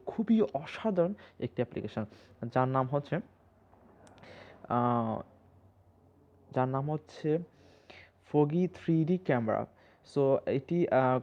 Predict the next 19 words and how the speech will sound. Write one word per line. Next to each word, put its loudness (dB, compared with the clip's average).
খুবই 0
অসাধারণ 2
একটি -2
অ্যাপ্লিকেশন। -2
এটি 0
ওয়ান 4
মিলিয়ন 2
ডাউনলোড 2
করা 0
হয়েছে। 0
So 4
এটি 0
আমরা 4
ওপেন 0
করলে 0
এভাবে 2
একটা 2
ভিউ 2
আসবে, 4